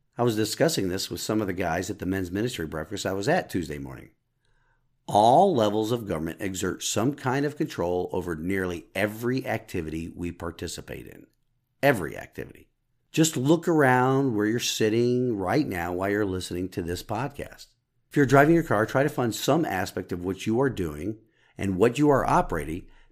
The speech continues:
that does not have some involvement by the government. The same thing goes if you're listening at home or walking down the street and listening to it on your phone.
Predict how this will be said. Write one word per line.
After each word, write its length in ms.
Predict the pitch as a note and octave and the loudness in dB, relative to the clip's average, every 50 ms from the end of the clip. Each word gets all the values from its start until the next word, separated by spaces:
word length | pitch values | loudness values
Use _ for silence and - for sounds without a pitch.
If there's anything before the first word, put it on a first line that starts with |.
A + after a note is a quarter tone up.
| _ | _
that 320 | - G2+ F#2+ F#2 - - - | -2 -2 -2 -2 -4 -2 2
does 320 | G#2 F#2+ G#2 C#3 D3 A2+ | 4 4 6 4 2 0
not 260 | G#2 C2+ C#2 D#2+ E2 | -4 -4 -4 -4 -6
have 280 | E2 D#2 C#2+ D#2 F2 - | -6 -6 -6 -8 -8 -6
some 180 | - E2 E2+ | -4 -4 -2
involvement 540 | F#2+ G2+ F#2 - D#2 C#2 C#2 D2+ E2+ - - - - _ _ _ | -2 -2 -2 -4 -6 -6 -6 -8 -8 -10 -12 -12 -20 _ _ _
by 160 | - D#2 D#2+ | -2 -2 0
the 100 | E2 G2+ | 0 0
government. 380 | G#2 D#3 F#3 G3+ D#3+ - - - - - - - - - | 0 0 0 0 -2 -6 -8 -12 -18 -20 -20 -20 -20 -10
The 80 | - A#2+ | -6 -2
same 280 | - - D3 D#3+ G#3 | 4 8 8 8 10
thing 140 | - D#3+ B2+ | 8 8 6
goes 240 | F#2+ F2 F2 G2+ G#2 | 6 4 4 4 2
if 140 | A#2 A#2 - | 2 0 2
you're 140 | A2 A#2 G#2+ | 2 2 2
listening 480 | G2 F#2+ G2+ G2 - A2+ G#2+ A2 A2 | 2 0 0 0 0 0 0 2 2
at 80 | A2 G2+ | 0 0
home 420 | G#2+ C3 E3+ F#3+ C#3 C#2+ - - - _ _ _ _ _ _ _ | 0 0 0 0 -2 -4 -6 -12 -18 _ _ _ _ _ _ _
or 180 | - C3 C3+ C3 | 4 6 6 6
walking 760 | A2 F#2 F2 E2+ F2+ F2 F2 F#2+ - - A#2 A#2 A#2+ A2+ G#2 | 6 4 2 2 4 4 4 4 4 2 2 2 2 0 0
down 340 | G2 G2+ F2 F2 G2 G2+ G2 | 0 0 0 2 0 0 0
the 80 | G2+ | 0
street 520 | G#2 - - - - - F2+ F2 F2+ F2 - E2 | -2 -4 -6 -8 -6 -4 -4 -4 -4 -6 -6 -6
and 140 | F#2+ F2+ | -6 -4
listening 500 | E2+ E2+ E2+ E2+ - - F2 F2 F2 F2 - | -4 -4 -6 -8 -8 -8 -6 -6 -6 -6 -6
to 140 | - F2 E2+ | -6 -6 -6
it 140 | E2+ - - | -6 -6 -8
on 260 | D#2 D#2 D2+ D2+ D#2 | -8 -8 -6 -6 -6
your 160 | D#2 D#2 E2+ E2+ | -6 -6 -8 -8
phone. 480 | - - - F#2+ E2 C#2 C#2+ - - | -8 -8 -6 -6 -6 -6 -10 -14 -18